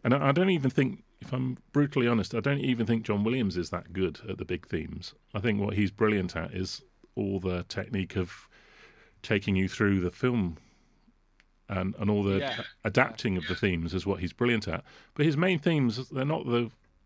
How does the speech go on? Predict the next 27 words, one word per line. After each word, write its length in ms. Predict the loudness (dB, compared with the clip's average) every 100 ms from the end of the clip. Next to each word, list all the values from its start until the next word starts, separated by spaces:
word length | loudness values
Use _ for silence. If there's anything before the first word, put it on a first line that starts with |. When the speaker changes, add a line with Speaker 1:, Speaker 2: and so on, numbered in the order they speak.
| _ _ -20 -20 _ _ _
Speaker 1:
they're 100 | 0
not 140 | 0 0
the 80 |
strongest, 560 | -4 -2 0 2 0 2
really. 480 | 2 2 0 -6 -4
I 60 | 0
mean, 120 | 2
they're, 160 | 2 2
they're 140 | 2
memorable, 540 | 2 2 0 0 -2 -2 -12 _ _ _ _ _ _ _ _ -2
but 180 | -2
I 80 | 0
don't 140 | 0 2
know 80 |
about 220 | 4 2 4
you, 200 | 2 2
but 120 | 2
I 120 | 0
find 300 | 0 0 2
them, 380 | 2 2 0 -4 -10 _ _ _ _ -20 _ _ _ _ -2
you 100 | 0
know, 80 |
nowhere 280 | 2 4 4
near 240 | 4 4 4
as 380 | 2 -4 -14 -18 -20 -20
compelling 640 | -4 -4 -2 0 0 0 -2
as 380 | -4 -6 -16